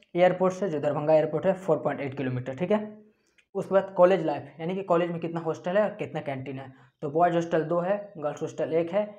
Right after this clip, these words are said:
कैंटीन भी एक है। तो कैंटीन में क्या होता है, कैंटीन में इवनिंग स्नैक्स, चाय वगैरह आप जा करके पी सकते हैं। उसके बाद बात करते हैं कि फर्स्ट ईयर में हॉस्टल मिलता है कि नहीं, तो फर्स्ट ईयर बॉयज़ गर्ल्स दोनों को हॉस्टल मिल जाता है, ठीक है।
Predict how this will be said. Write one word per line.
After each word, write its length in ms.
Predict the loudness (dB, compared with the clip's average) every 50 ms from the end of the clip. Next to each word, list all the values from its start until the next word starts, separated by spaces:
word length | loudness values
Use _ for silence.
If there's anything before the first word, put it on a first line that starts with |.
| -20 _ _ _ _
कैंटीन 380 | -8 -6 -6 -4 -4 -4 -4 -2
भी 120 | -2 -2 -2
एक 120 | -2 -4 -8
है। 160 | -12 -14 -12
तो 100 | -14 -4
कैंटीन 320 | -2 -2 0 0 -2 -2
में 100 | -4 -4
क्या 120 | -4 -4 -4
होता 240 | -4 -6 -6 -6
है, 80 | -6 -6
कैंटीन 360 | -4 -6 -6 -4 -4 -6 -6
में 100 | -4 -4
इवनिंग 300 | -4 -4 -2 -4 -4 -4
स्नैक्स, 540 | -4 -6 -6 -10 -10 -10 -10 -14 -18 -16 -6
चाय 180 | -2 0 0 0
वगैरह 260 | 0 -2 -2 -2 -2
आप 60 | -4
जा 140 | -4 -8 -10
करके 220 | -10 -12 -12 -12 -10
पी 160 | -10 -8 -10
सकते 300 | -10 -10 -12 -10 -10 -10
हैं। 200 | -10 -10 -12 -16 -20 -20 -20 _ _ _ _ _ -6
उसके 220 | -6 -4 -2 0
बाद 120 | 0 0 2
बात 220 | 2 0 -2 0
करते 260 | 0 -2 -2 -2 -4
हैं 140 | -4 -4 -4
कि 80 | -8 -10
फर्स्ट 340 | -2 0 0 0 0 0 -2
ईयर 80 | -2
में 80 | 0 -2
हॉस्टल 240 | -4 -4 -4 -4 -4
मिलता 260 | -2 -2 -2 -4 -4
है 160 | -6 -6 -8
कि 80 | -8 -8
नहीं, 140 | -10 -10 -12 -18 -20 -20 -16
तो 60 | -4
फर्स्ट 320 | 0 0 0 0 0 -4
ईयर 80 | -4 -2
बॉयज़ 280 | 0 2 0 0 0 0
गर्ल्स 200 | -4 -4 -4 -4
दोनों 240 | -4 -4 -4 -4
को 80 | -4 -8
हॉस्टल 240 | -10 -10 -8 -6 -4
मिल 140 | -4 -2 -2
जाता 280 | -4 -6 -6 -8 -10
है, 180 | -12 -12 -12 -14 -14
ठीक 120 | -4 -2
है। 240 | -2 -2 -2 -6